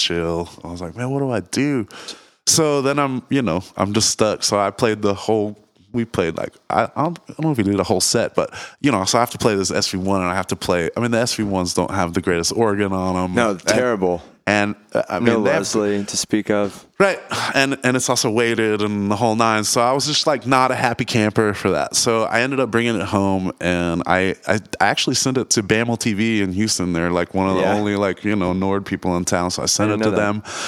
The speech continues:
Speaker 1: I sent it to them, and they sent it off. They did a good job with it. And, uh, because we had to go out, it was like, "Well, I'm gonna go ahead and get a five"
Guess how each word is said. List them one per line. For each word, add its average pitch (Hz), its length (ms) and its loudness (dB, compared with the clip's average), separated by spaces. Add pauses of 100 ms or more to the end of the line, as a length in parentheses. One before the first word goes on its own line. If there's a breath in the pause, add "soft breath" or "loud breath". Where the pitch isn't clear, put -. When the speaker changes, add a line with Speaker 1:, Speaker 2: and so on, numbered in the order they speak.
(200 loud breath)
Speaker 1:
I - 80 0
sent 131 240 0
it - 60 -2
to 120 80 0
them, 117 280 2
and 98 160 0
they 92 320 0 (220)
sent 117 200 2
it 107 100 2
off. 101 460 -2
They 120 100 2
did 214 120 0
a 185 40 -4
good 135 120 0
job 107 220 2
with 110 160 0
it. 110 200 0 (160)
And, 98 420 0
uh, 90 340 2 (2500 loud breath)
because 120 320 2
we 131 80 2
had 123 140 4
to 113 80 0
go 104 160 4
out, 117 360 2
it 107 60 2
was 98 240 2
like, 82 380 0
"Well, 87 120 4
I'm 127 140 2
gonna 107 140 0
go 101 120 4
ahead 101 180 2
and 95 100 0
get 92 100 2
a 87 60 0
five" 85 640 -2